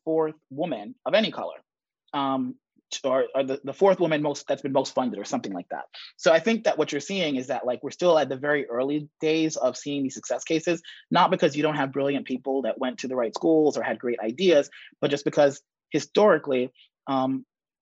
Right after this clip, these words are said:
investors have wanted to invest in people that look like the people that they invested in before. It's called pattern recognition. So they're like,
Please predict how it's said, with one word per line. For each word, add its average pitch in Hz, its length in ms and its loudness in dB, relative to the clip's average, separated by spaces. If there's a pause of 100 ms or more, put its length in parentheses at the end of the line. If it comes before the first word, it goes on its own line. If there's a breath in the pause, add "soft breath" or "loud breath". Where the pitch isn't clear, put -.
(240)
investors 170 540 2
have 143 100 -4
wanted 143 260 0
to - 120 -4
invest 135 380 0
in 123 140 -4
people 131 340 -4
that 117 140 -6
look 131 200 -2
like 117 160 0
the 117 60 -8
people 120 320 -6
that 113 100 -4
they 117 100 0
invested 113 340 -4
in 110 100 -2
before. 165 380 2
It's - 140 -2
called 123 240 2
pattern 143 300 0
recognition. 160 560 -4 (340 loud breath)
So 151 140 4
they're 160 100 8
like, 156 180 4